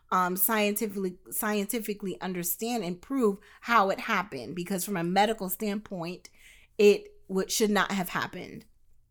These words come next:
And so God gets all the glory in that. Um, as you are in this journey of infertility, know that God is going to get the glory in your story.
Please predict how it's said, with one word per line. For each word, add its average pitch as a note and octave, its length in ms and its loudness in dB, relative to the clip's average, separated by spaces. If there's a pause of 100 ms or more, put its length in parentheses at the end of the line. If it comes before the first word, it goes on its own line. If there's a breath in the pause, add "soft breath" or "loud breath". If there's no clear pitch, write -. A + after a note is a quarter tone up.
(420)
And G3+ 180 0
so F3+ 500 2 (300 loud breath)
God A#3+ 300 6
gets A3 320 0
all G#3 220 6
the G#3+ 100 0
glory F#3 720 -4
in F#3 180 -2
that. C#3 280 -6 (440 loud breath)
Um, E3+ 440 0 (120)
as A3 500 2
you G#3 300 -2
are F3+ 560 0
in G#3+ 240 0
this G3+ 340 0
journey F#3+ 640 -2
of E3+ 180 -6
infertility, F#3+ 1000 -2 (280 loud breath)
know G3+ 360 4
that G3 340 -2
God F3+ 360 2
is F#3+ 200 -2
going F3+ 280 -4
to G3 100 -8
get F3 220 -4
the F#3 100 -4
glory F3+ 500 -4
in F3+ 340 -2
your E3+ 240 -4
story. C#3 880 -6